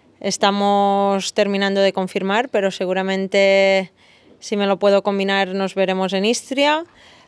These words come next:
Ah, nos veremos en Camí de Cavalls en Ma-, en Menorca, en Andorra, Trail cien Andorra, y ya para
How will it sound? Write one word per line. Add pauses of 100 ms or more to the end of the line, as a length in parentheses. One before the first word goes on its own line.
(120)
Ah,
nos
veremos
en
Camí
de
Cavalls
en
Ma-,
en
Menorca, (840)
en
Andorra,
Trail
cien
Andorra, (560)
y
ya
para